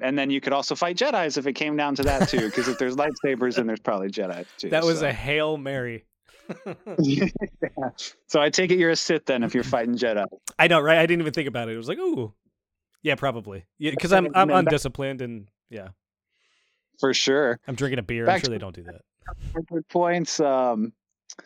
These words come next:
Speaker 1: uh, you would cut too many thing with the lightsaber. Uh, it would be a constant source of accidents, which we all know would happen. I think you would get very used to it, but the f-, first couple days, I think, would be rough. Um, I like how you said, like, you would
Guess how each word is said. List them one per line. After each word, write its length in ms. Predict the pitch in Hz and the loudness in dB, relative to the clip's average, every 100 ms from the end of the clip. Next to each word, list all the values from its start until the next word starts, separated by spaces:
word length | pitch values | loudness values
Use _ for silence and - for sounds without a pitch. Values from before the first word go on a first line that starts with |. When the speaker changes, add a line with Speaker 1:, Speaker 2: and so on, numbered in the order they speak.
| _ _ _ - | _ _ _ -2
Speaker 1:
uh, 200 | 120 117 | 0 2
you 120 | 147 | 2
would 140 | 180 175 | 2 2
cut 200 | 208 180 | -4 -2
too 140 | 202 | -2
many 260 | 196 190 175 | 0 0 2
thing 280 | 180 180 185 | 2 2 0
with 140 | 170 | 0
the 80 | 170 | 0
lightsaber. 840 | 165 170 165 180 170 170 175 180 - | 0 0 0 0 0 0 0 0 -2
Uh, 180 | 120 113 | -2 0
it 60 | 139 | 2
would 180 | 147 | 0
be 120 | 143 143 | 2 -2
a 60 | |
constant 520 | - 151 151 156 156 | -2 -2 -2 -2 -4
source 300 | 135 160 151 | -2 -2 -2
of 60 | 117 | -2
accidents, 640 | 131 139 143 151 143 135 139 | 0 0 -2 -2 -2 -2 -2
which 240 | 131 - | -2 0
we 160 | 147 214 | 0 0
all 160 | 196 | 0
know 180 | 175 170 | 0 0
would 220 | 143 156 | 0 -2
happen. 360 | 135 139 135 143 | 0 -2 0 0
I 80 | 127 | -2
think 240 | 127 175 | -2 -2
you 80 | 160 | -2
would 240 | 156 165 160 | 0 -2 0
get 120 | 160 | 0
very 260 | 147 147 | 0 0
used 280 | 139 151 - | 0 0 -2
to 120 | 160 | -2
it, 140 | 156 143 | -2 0
but 200 | 123 - | -2 0
the 120 | 113 | -4
f-, 260 | 92 - - _ | -4 -12 -20 _
first 260 | - 156 147 | -4 -2 -2
couple 240 | 170 147 120 | -2 -2 0
days, 280 | 139 135 | 2 2
I 60 | 123 | 0
think, 200 | 120 131 | 0 -2
would 100 | 127 | 0
be 100 | 120 | -2
rough. 400 | 107 120 120 - _ - - _ _ - | 0 0 -2 -4 _ -20 -20 _ _ -2
Um, 300 | 120 110 107 - | 0 0 -2 -2
I 80 | 151 | 0
like 220 | 165 170 | 0 0
how 100 | 175 | 0
you 160 | 160 151 | 0 -2
said, 300 | - 151 143 | 0 -2 0
like, 240 | 135 123 143 | -2 0 -2
you 100 | 139 | 0
would 320 | 135 113 | 0 -2